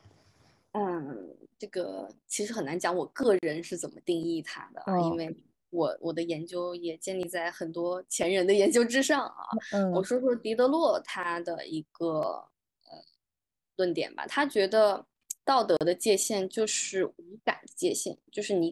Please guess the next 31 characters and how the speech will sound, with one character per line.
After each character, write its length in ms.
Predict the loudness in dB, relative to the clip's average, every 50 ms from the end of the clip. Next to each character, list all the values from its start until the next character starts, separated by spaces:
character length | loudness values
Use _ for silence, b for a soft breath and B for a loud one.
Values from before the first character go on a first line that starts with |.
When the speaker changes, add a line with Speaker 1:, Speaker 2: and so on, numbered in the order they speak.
| -2 _
Speaker 1:
感 200 | -6 -6 -6 -4
官 180 | -2 0 0 0
的 120 | -2 -4
界 200 | -4 -4 -4 -4
限。 220 | -4 -6 -8 -10 -12 _ _ _ _ _ _ _ _ _ _ _ _ _ _ _ _ _ _ _ _ _ _ _ _ _ _ _ _ _ _ _ 4
<clears throat> 440 | 4 4 6 6 6 6 6 6 4
因 120 | 4 6
为 120 | 6 6
有 400 | 8 8 8 6 6 4 2 -4 _
感 240 | -4 -4 -4 -4 -6 -2
官， 420 | 0 2 2 2 0 -2 -6 -8 _ _ _ _ _ _ _ _ _ _ _ _ _ _ _ _ _ _ _ _ _
所 160 | 2 4 4
以 80 | 4 4
你 160 | 2 0 -2
才 180 | -4 -6 -6 -6 -4 -4
能 180 | -2 -4 -4 -4
产 260 | -4 -6 -6 -8 -8
生 380 | -6 -4 -2 -2 -2 -4 -8 -12 _ _ _ _ _ _ _
同 180 | -6 -6 -4 -4
情 180 | -4 -4 -4
心 220 | -4 -6 -6 -6 -6
和 80 | -8
同 180 | -8 -10 -12 -12
理 200 | -12 -12 -10 -10
心。 260 | -12 -12 -12 -14 -20 _ _ _ _ _ _ _ _ _ _ _ _ _ _ _ _ _ _ _ _ _ _ _ _ _ _ _ _ _
所 240 | _ -2 2 2 2
以 280 | 2 2 0 -2 -4 -8
它 160 | _ -2 0 2
的 120 | 2 2
尺 280 | 2 -2 -4 -4 -6 -4
度 320 | -4 -2 -2 -2 -4 -6